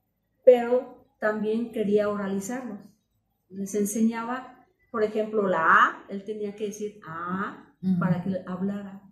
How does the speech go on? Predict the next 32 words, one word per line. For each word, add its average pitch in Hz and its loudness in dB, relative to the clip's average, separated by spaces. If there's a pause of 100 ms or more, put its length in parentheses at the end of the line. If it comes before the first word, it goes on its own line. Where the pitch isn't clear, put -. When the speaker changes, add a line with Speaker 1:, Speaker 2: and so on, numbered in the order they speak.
(460)
Speaker 1:
Y 226 -6
la 226 2
educación 233 -6
se 285 -6
enfocaba 247 -6
más 247 -4 (320)
a 208 -10
lo 196 -4
que 202 -4
es 214 -12
la 233 -12
cultura 214 0
de 196 -4
la 170 -6
iglesia, 233 -2 (120)
lo 190 -10
que 202 -8
es - -18 (120)
introducción 202 -10 (180)
al 190 -12
catolicismo. 196 -10 (1040)
Pero 277 12
Lippi 269 0
no, 302 -4 (140)
Lippi 220 -12
el 226 -12
francés 262 2
dijo, 214 -12
bueno, 175 -10
me 165 -10
interesa 202 -8
mucho 254 -6